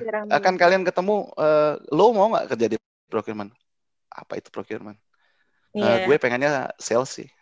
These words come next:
Speaker 2: Ngerti nggak sih?
Speaker 1: Iya,
Speaker 2: Exactly.
Speaker 1: iya, benar.
Speaker 2: Itu poin saya. Jadi kalau kamu udah kadang ngedefine, "Oh, gue, bukan gue sih itu."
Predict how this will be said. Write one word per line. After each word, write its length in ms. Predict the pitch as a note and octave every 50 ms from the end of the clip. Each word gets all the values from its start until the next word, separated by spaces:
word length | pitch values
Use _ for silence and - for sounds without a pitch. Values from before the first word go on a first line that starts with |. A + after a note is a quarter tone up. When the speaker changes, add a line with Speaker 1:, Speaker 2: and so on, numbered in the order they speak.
| - - -
Speaker 2:
Ngerti 160 | - B2+ D3 C3+
nggak 80 | A2+ G#2+
sih? 100 | - D3 - - C3+ - - - - - _ _ _ _ _ _
Speaker 1:
Iya, 80 | G#3 G3
Speaker 2:
Exactly. 480 | - - - F3+ - A3 A3 - -
Speaker 1:
iya, 80 | G2+ G2
benar. 180 | - - - - -
Speaker 2:
Itu 140 | D3+ - F3
poin 240 | - D3 C#3 B2 A#2
saya. 320 | A2+ A2 G#2 G2+ E2+ C2 - - _ _ _ _ _ _ _ _ _ _ _ _ - _ _
Jadi 200 | C3+ D3+ F3+ A#3+
kalau 200 | - A#3+ A3 G#3
kamu 360 | G#3+ G#3 G#3 A#3 C4 A#3+ G#3+
udah 120 | E3 D3+ C#3+
kadang 320 | - C#3+ C3+ C3+ C#3+ D#3 D3+
ngedefine, 520 | D3 C#3 B2 B2+ A#2 - - C#3 D3 C3+ -
"Oh, 120 | - F#2
gue, 360 | F#2 G2 A2 A#2 B2 A#2+ A2+ - -
bukan 280 | A#2 - - G#2+ G#2 G2+
gue 160 | G2+ G#2 G#2 F#2
sih 240 | - - - -
itu." 160 | - - _